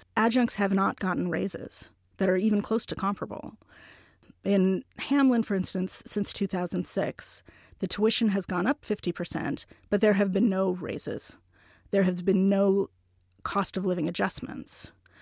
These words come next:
So we actually get less per hour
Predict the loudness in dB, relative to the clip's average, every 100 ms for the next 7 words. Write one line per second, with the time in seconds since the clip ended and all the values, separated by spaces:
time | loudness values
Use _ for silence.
0 | -20 -6 4 4 6 4 4 0 -2 0
1 | 0 0 0 -2 -2 -4 -4 -2 0 -2
2 | -4 -6 -8 -4 -2 -2 -4 -8